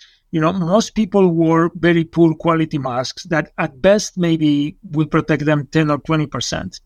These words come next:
And then some people would wear these K N ninety-five masks, but the majority of them, the mask was kind of hanging for their face, or they didn't bother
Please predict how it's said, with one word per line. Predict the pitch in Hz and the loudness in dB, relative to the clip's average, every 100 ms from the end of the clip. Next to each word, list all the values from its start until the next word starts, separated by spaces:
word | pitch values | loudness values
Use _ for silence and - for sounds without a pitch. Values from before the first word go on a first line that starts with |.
| _ _ - - _ | _ _ -20 -20 _
And | 175 156 | -4 -2
then | 160 | -2
some | 156 233 277 | -2 -2 -4
people | 208 190 180 | -4 0 0
would | 151 151 | 0 -2
wear | 143 151 147 | 0 2 0
these | 143 143 | -2 -10
K | - - 156 160 | -8 -2 2 4
N | 156 | 4
ninety-five | 151 143 139 - 196 160 | 0 -2 -4 0 0 0
masks, | 135 131 131 - | -6 -6 -10 -10
but | 175 151 | -4 -2
the | 151 | 0
majority | 156 165 240 226 202 | 0 2 0 2 2
of | 160 | 2
them, | 156 151 151 _ _ - | 2 0 -2 _ _ -4
the | 170 | 0
mask | 165 185 | 2 2
was | 160 151 | 2 -2
kind | - 143 | -2 -4
of | 131 | -4
hanging | - 196 190 190 | -4 -2 2 2
for | - 175 | 2 0
their | 156 | 0
face, | 131 160 151 - | -2 -2 -2 -2
or | 135 | -4
they | 151 | -2
didn't | 151 156 147 135 | -2 -4 -4 -4
bother | 147 147 143 | -2 -2 -2